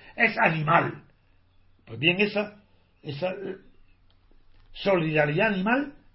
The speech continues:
es la primitiva, y es la que corresponde a esas épocas de la historia que se definen por el estatus.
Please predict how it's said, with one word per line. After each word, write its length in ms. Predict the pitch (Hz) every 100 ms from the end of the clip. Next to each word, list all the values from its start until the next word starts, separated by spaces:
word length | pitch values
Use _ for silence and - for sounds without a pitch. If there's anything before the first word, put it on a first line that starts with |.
| _
es 140 | -
la 100 | 180
primitiva, 560 | 226 - 180 139 277 - _ _ _ - _ _ - _
y 160 | 156
es 140 | 190 226
la 160 | 226
que 160 | 220 196
corresponde 840 | 170 151 135 - 240 247 220 - - - _ _ - - -
a 640 | 160 151 151 147 147 170 - _ _ _ _ _ _ _ -
esas 360 | 104 101 -
épocas 400 | 214 196 185 147
de 100 | 151
la 100 | 190
historia 580 | 185 - 175 160 160 -
que 120 | 156
se 120 | 147
definen 480 | 156 135 160 170 170
por 200 | - 147
el 100 | 127
estatus. 760 | 120 - 135 123 - - -